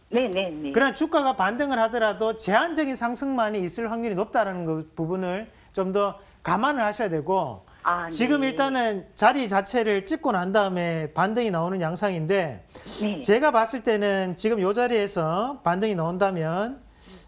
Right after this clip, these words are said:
Speaker 2: 자, 한 요 정도까지는 일단은 일 차적으로 반등 나오거든요. 그 자리가 우리
Speaker 1: 네.
Speaker 2: 시청자님 보유하고 계신 십만 원대까지는 한번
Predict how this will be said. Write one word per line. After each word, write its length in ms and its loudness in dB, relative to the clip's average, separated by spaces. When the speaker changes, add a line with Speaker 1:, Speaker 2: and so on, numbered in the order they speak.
Speaker 2:
자, 220 -2
한 280 -6
요 80 0
정도까지는 640 0
일단은 360 0
일 100 -2
차적으로 280 -2
반등 300 -2
나오거든요. 800 -6
그 100 -2
자리가 320 0
우리 120 0
Speaker 1:
네. 40 2
Speaker 2:
시청자님 520 -4
보유하고 280 0
계신 200 -4
십만 320 0
원대까지는 460 -2
한번 240 -4